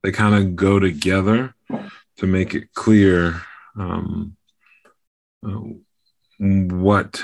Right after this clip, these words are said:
the difference is. 'Cause I think when we first started talking about race, I think,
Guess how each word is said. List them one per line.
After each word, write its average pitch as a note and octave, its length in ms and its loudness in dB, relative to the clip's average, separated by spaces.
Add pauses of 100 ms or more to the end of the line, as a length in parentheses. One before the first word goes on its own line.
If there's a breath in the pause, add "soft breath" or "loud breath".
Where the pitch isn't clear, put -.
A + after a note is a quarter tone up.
(120)
the G2 140 0
difference F2+ 680 0
is. D#2+ 240 -4
'Cause F#2+ 160 -2
I G2 80 4
think G2 400 0 (880 soft breath)
when G2+ 180 4
we G2 140 4
first G#2 340 0
started G2+ 240 0
talking G#2 260 0
about F2 380 -2
race, F2+ 640 -4 (2750 soft breath)
I F#2+ 140 0
think, - 680 -2